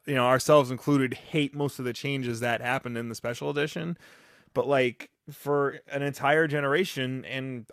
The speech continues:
us included, like, that was Star Wars for us.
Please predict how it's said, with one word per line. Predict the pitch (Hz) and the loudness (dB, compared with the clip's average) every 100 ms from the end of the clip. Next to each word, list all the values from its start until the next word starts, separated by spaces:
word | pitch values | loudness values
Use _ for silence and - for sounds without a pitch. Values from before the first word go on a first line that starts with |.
| - | 0
us | 147 - | 0 0
included, | 175 160 165 190 147 143 | -2 2 6 8 6 2
like, | 131 127 _ | -2 -4 _
that | 123 123 135 151 | -6 0 0 0
was | 151 | -2
Star | - 156 185 | 2 4 6
Wars | 131 101 98 | 4 0 -4
for | - 104 | -4 -4
us. | 95 - | -4 -6